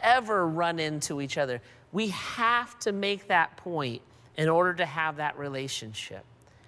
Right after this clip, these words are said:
That's what I'm talking about. You can't be a rock. You gotta choose to be a living stone. And you're gonna have to make the decision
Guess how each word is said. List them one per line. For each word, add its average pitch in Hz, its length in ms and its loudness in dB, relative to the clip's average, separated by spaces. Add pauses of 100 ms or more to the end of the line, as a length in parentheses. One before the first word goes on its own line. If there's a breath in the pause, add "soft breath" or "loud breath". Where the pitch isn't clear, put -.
(260 soft breath)
That's 247 220 4
what 247 120 2
I'm 202 100 0
talking 190 460 -2
about. 110 340 -4 (720 soft breath)
You 165 120 -2
can't 254 360 2
be 240 140 2
a 214 60 8
rock. 202 640 2 (220 loud breath)
You 175 100 -6
gotta 202 260 4
choose 220 400 -4
to 208 80 -6
be 175 160 0
a 170 60 2
living 170 360 -2
stone. 151 440 0 (300 loud breath)
And 170 100 -4
you're 185 120 2
gonna 262 240 6
have 226 340 -2
to 196 140 -4
make 180 520 0
the 202 100 -2
decision 156 760 -2